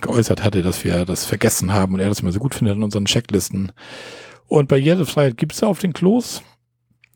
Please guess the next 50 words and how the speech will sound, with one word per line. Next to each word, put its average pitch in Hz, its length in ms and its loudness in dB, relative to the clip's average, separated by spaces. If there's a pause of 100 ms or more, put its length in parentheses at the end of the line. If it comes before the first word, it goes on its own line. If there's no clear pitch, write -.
(260)
Und 139 100 4
ich 120 60 2
hatte 131 120 2
extra 147 180 -4
drauf 139 140 2
geachtet, 139 240 0
dass 135 80 -2
sogar 139 160 0
so 123 80 0
ein 127 40 -12
extra - 360 0
großer 160 360 0
Duschraum, 139 640 -2
wo 139 220 2
auch 131 160 -4
ein 127 80 -6
W 127 80 2
C 165 240 4
drin 165 180 -4
ist, 156 180 2
mit 117 160 -4
Halterungen 143 520 2
und 143 100 -4
all 135 180 0
sowas. 139 440 0
Und 110 340 -4
ja, 113 60 0
und 82 100 -4
da 87 60 -4
konntest 120 240 -4
du - 20 -4
im 110 80 -4
Rollstuhl, 127 400 0
glaub 117 160 0
ich, - 140 -8
in 110 100 -4
den 104 140 -2
Raum 120 280 0
reinfahren. 131 640 -2
Also 107 140 0
das 113 100 2
war 170 80 2
extra 135 200 2
so 127 100 4
ein 127 80 4
richtiger 139 300 4
Raum, 123 460 2 (680)
der 123 80 -2
barrierefrei 123 680 2
war. 117 300 2